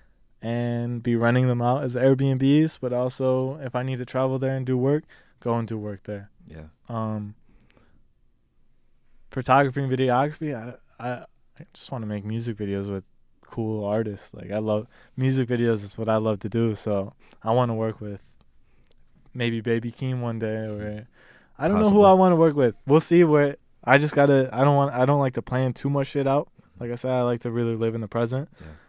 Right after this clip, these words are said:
Speaker 1: But, uh, I can't e-, I don't even know where the fuck I'm gonna be in next
Speaker 2: Yeah.
Speaker 1: year. It's
Speaker 2: Yeah.
Speaker 1: like, I,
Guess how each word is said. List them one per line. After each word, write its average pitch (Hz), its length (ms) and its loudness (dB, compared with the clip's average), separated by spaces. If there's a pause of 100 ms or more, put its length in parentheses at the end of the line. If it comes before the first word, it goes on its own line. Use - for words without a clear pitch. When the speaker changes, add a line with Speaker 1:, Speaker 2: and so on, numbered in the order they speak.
(120)
Speaker 1:
But, 120 140 -2
uh, 101 340 0 (1700)
I 120 180 -4
can't 123 280 -2
e-, 117 40 -4
I 117 180 2
don't 127 180 2
even 113 200 -2
know 110 140 0
where 107 200 -2
the 98 80 -12
fuck 101 260 -12
I'm 104 100 -12
gonna 98 180 -10
be 101 140 -12
in 95 340 -14
next 95 340 -8
Speaker 2:
Yeah. 104 60 -6
Speaker 1:
year. 95 180 -6 (200)
It's - 100 -18
Speaker 2:
Yeah. 113 40 -8
Speaker 1:
like, 98 160 -8 (220)
I, 107 220 -12